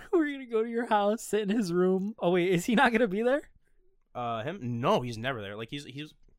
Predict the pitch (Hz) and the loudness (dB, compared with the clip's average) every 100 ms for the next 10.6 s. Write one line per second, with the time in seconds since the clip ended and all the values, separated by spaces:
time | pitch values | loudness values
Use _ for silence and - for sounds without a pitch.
0 | _ _ _ _ _ _ _ - - _ | _ _ _ _ _ _ _ -20 -20 _
1 | - - - - - 104 110 98 117 165 | -20 -20 -20 -18 -16 -16 -14 -14 -12 -8
2 | 185 117 135 123 - 120 _ _ _ _ | -6 -6 -6 -8 -14 -20 _ _ _ _
3 | _ _ _ - 135 156 160 156 156 117 | _ _ _ -14 -10 -6 -4 -2 -4 -6
4 | - 123 127 120 131 131 131 139 170 - | -10 -8 -8 -8 -8 -8 -8 -8 -10 -16
5 | _ - - 240 - - - - 679 - | _ -18 -12 -12 -10 -14 -10 -4 -4 -2
6 | 339 262 285 - - - 185 190 214 208 | -2 4 4 4 -2 4 6 8 8 8
7 | 220 185 214 226 226 226 220 226 240 247 | 4 6 10 10 10 8 8 6 4 0
8 | - _ _ _ _ _ _ _ _ _ | -10 _ _ _ _ _ _ _ _ _
9 | _ - - - 185 185 160 185 190 220 | _ -20 -20 -10 0 2 4 0 0 2
10 | 202 180 185 170 147 | 2 4 4 4 2